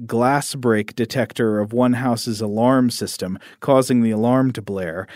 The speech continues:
and just the previous night shut off the water at Strom's brother Melvin's house by disabling the pressure switch on his well."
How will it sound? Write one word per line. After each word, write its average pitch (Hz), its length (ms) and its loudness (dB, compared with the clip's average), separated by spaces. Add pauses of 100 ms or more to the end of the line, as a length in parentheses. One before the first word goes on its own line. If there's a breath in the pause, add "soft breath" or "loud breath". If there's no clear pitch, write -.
(200 loud breath)
and 131 160 2
just 185 260 0
the 127 60 -2
previous 135 480 0
night 139 380 2
shut 165 340 2
off 156 240 0
the 131 100 0
water 120 540 4
at - 140 -4
Strom's 131 500 2
brother 123 320 4
Melvin's 120 600 2
house 95 340 -6 (260 loud breath)
by 120 120 2
disabling 127 640 2
the 107 80 -2
pressure 123 400 -2
switch - 400 -6
on 101 120 -4
his 98 220 -12
well." 101 480 -4